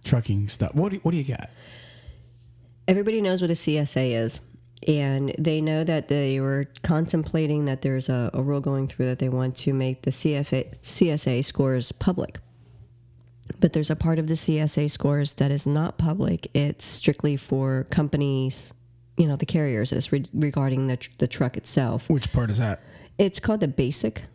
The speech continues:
Speaker 2: So what it is, is it's to what they do as far as the accidents, how it's registered.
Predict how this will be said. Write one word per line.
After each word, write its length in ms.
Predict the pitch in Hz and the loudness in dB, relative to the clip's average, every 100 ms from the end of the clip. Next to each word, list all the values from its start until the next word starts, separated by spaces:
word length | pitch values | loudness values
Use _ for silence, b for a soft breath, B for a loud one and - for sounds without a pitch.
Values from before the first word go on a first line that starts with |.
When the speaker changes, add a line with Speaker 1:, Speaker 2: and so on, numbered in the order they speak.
| - - _ - | -20 -20 _ -12
Speaker 2:
So 460 | - 165 156 135 - - 170 | 0 2 2 -2 -6 -6 0
what 200 | 175 180 | 0 2
it 120 | 170 | 0
is, 340 | 151 151 147 - | 0 0 -2 0
is 440 | 156 143 139 131 - | 2 2 0 -2 0
it's 420 | 165 156 - - - | 0 0 -4 -10 2
to 120 | 165 | 2
what 520 | 151 156 - - - - - - - - | 4 0 -2 -8 -10 -12 -20 -20 -20 0
they 320 | 170 160 147 147 | 2 4 2 0
do 560 | 147 147 143 143 143 | 0 2 2 2 0
as 160 | - 135 | 0 -2
far 260 | - 139 131 | 0 0 0
as 120 | 131 | 0
the 160 | 151 - | -2 0
accidents, 520 | 135 - - 123 - | -2 0 -2 -2 -2
how 240 | - 139 135 | 0 0 0
it's 320 | - - - | -4 -2 0
registered. 540 | 147 135 - - - | 0 0 -2 -2 -2